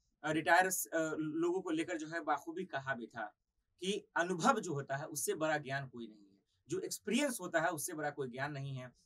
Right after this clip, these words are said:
जो तजुर्बा होता है उससे बड़ा कोई ज्ञान नहीं है। तो आप लोग जब जाएंगे तो मुझे लगता है कि देश के लिए कुछ अच्छा करेंगे और ये अनुभव, ये एक्सपीरियंस, ये तजुर्बा लोगों से शेयर करेंगे, यही बहुत बड़ा ज्ञान होगा।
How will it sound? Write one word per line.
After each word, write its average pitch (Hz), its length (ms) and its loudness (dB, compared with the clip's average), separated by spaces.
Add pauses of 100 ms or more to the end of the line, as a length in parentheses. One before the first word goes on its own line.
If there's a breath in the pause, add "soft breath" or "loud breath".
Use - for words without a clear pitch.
(120)
जो 151 80 -4
तजुर्बा 214 440 8
होता 151 280 8
है 139 60 -2
उससे 135 200 -6
बड़ा 123 160 -8
कोई 120 160 -12
ज्ञान 135 220 -6
नहीं 120 160 -12
है। 107 120 -20 (300)
तो 117 60 -4
आप 131 160 -2
लोग 139 120 -6
जब 123 100 -8
जाएंगे 214 380 8
तो 214 100 -2
मुझे 156 200 -2
लगता 135 240 0
है 156 120 0
कि 147 100 -10
देश 147 260 -4
के 147 100 -10
लिए 131 80 -6
कुछ 123 180 -12
अच्छा 226 200 4
करेंगे 151 440 0 (300)
और 185 100 6
ये 226 140 4
अनुभव, 196 520 8 (240)
ये 160 100 4
एक्सपीरियंस, - 760 0 (220)
ये 330 80 0
तजुर्बा 196 500 0 (160)
लोगों 202 260 2
से 170 120 -2
शेयर 196 280 0
करेंगे, 143 320 -4
यही 147 260 -6
बहुत 127 200 -10
बड़ा 120 160 -8
ज्ञान 101 280 -14
होगा। 98 240 -16